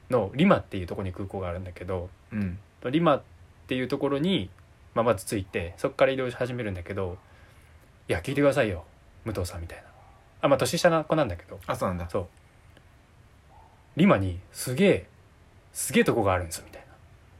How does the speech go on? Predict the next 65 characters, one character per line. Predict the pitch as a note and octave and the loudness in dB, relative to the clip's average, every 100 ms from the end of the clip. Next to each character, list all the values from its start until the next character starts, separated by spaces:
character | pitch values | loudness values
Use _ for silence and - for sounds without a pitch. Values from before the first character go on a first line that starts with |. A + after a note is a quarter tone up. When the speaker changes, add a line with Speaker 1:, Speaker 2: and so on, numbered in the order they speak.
| - - | -20 -18
Speaker 2:
す | - B2+ | -8 -2
げ | C#3+ | 0
え | C3 | 0
と | - | -4
こ？ | - - | -10 -6
Speaker 1:
そ | A2 | -4
う、 | F#2+ | -2
「な | C#3+ | -4
ん、 | G2+ | -2
何？」 | A2 F#2+ | -2 -4
み | E2+ | -6
た | F#2 | -8
い | F#2 | -10
な。 | - - | -14 -14
Speaker 2:
う | A#2 | -10
ん。 | F#2+ F#2 - - - - - - - - - - - | -8 -10 -14 -20 -20 -20 -20 -20 -20 -20 -20 -20 2
Speaker 1:
ま | E3+ | 4
あ、 | |
俗 | B2 B2+ F3 | 4 2 2
に | F3 | 4
言 | E3+ F3+ | 2 0
う | - - - - - - | -4 -18 -20 -20 -20 0
風 | G3 E3+ | 4 4
俗 | E3+ | 2
的 | E3+ D#3 | -2 -2
な。 | D3+ F#3 - - | -2 -4 -10 0
Speaker 2:
あ | |
ー、 | D3+ F3+ F#3 F#3 E3+ | 6 8 10 8 6
そ | D#3+ | 4
っ | |
か | D3 | 0
そ | B2+ | -2
っ | |
か | A2+ | -2
そ | A2 | -4
っ | |
か。 | F#2 | -4
Speaker 1:
そ | G#2 | -8
う。 | F#2+ - - - - D3+ | -10 -16 -20 -20 -4 0
も | |
う | D#3 | 2
リ | |
マ | G3 F3+ | 4 4
っ | |
て | - - | 2 0
い | D3+ | 2
う | D3 | 4
街 | D3 D#3+ | 2 2
に、 | E3+ F#3 A2 D#3 | 0 0 -2 -4
も | C#3+ | 0
う | F3 | 0
一 | G#3 - | 0 -2
個 | E3 | 0
し | - | 2
か | A#2+ | 2
な | A2+ G#2+ | 2 0
い | F#2+ | 0
で | G2+ | 0
あ | |
ろ | G#2 G2 | 2 0
う | |
み | F2+ | -2
た | F#2 | -6
い | F2 | -6
な。 | F2+ | -6